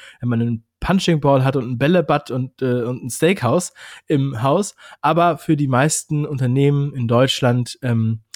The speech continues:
ist das nicht umsetzbar. Was sagen Sie denen, wenn die Ihnen das, wenn die Ihnen das sagen? Weil das wird Ihnen ja auch begegnen bei Kongressen und, äh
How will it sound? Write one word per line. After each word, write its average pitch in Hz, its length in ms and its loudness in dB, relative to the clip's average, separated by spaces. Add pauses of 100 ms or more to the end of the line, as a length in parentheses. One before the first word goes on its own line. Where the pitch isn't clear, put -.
(920)
ist 147 200 -4
das 131 140 -2
nicht 139 220 0
umsetzbar. 127 840 2 (680)
Was 156 140 -2
sagen 151 200 2
Sie 123 140 -2
denen, 113 200 2
wenn 113 180 0
die 123 240 -2
Ihnen 123 140 -2
das, 117 300 -4
wenn 123 140 -2
die 123 80 0
Ihnen 127 80 -2
das 120 160 -2
sagen? 107 200 0
Weil 113 120 0
das 127 160 0
wird 156 100 0
Ihnen 156 160 2
ja 143 140 4
auch 139 100 2
begegnen 151 540 2
bei 131 160 4
Kongressen 143 760 0
und, 135 400 -4
äh 120 300 2